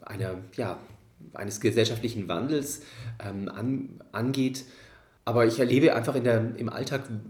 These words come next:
wie Menschen, ja, von sich aus in ihrem Alltag sich gut integrieren oder Wege der Partizipation ganz aktiv suchen.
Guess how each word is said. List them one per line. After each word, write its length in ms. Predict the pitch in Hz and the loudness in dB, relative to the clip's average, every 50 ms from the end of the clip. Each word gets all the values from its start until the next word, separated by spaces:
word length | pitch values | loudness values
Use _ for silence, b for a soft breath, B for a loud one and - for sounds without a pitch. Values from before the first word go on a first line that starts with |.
| - 113 | -12 -10
wie 140 | 113 127 135 | -6 -4 -4
Menschen, 640 | 127 117 107 113 - - - 143 135 127 123 - - - - - | 0 2 2 2 0 0 0 0 0 0 -2 -4 -10 -12 -6 -4
ja, 240 | 185 143 107 95 - - - - - 127 | -4 -2 -4 -6 -8 -12 -18 -18 -16 -10
von 200 | 113 - 131 123 | -2 0 2 2
sich 260 | 117 147 - - - | 2 2 0 0 0
aus 380 | - 95 92 87 - - - - | 0 0 0 0 -2 -4 -6 -6
in 200 | - - 120 123 | -4 -4 -4 -2
ihrem 260 | - 120 113 110 110 | 0 0 2 2 0
Alltag 460 | - 82 110 123 123 120 110 101 - | 0 0 -2 -2 -2 -2 -4 -4 -4
sich 380 | - - 113 113 - - - b b b b b b b b | -6 -10 -10 -10 -10 -14 -16 b b b b b b b b
gut 280 | - 151 156 147 - - - - _ _ - | -8 -8 -6 -6 -8 -12 -12 -20 _ _ 0
integrieren 720 | 135 139 - - - 127 - 113 113 120 143 135 120 107 | 0 0 0 0 -2 -2 2 4 4 4 4 4 2 2
oder 320 | 98 98 98 92 95 - - - - - | 2 2 0 -2 -4 -8 -12 -16 -20 -18
Wege 400 | - - 123 117 123 156 175 190 | -14 -10 -4 -2 0 2 4 6
der 100 | 175 131 | 6 6
Partizipation 800 | 120 - - 123 - 151 - - 120 - 127 117 113 - 120 117 | 4 4 -2 -2 -4 -4 -6 -6 -4 0 0 0 2 2 0 2
ganz 200 | 107 98 - 113 | 2 2 2 0
aktiv 380 | - - - - - - 113 - | -4 -8 -10 -12 -12 -10 -10 -8
suchen. 300 | - 101 85 - 85 | -6 -6 -6 -6 -8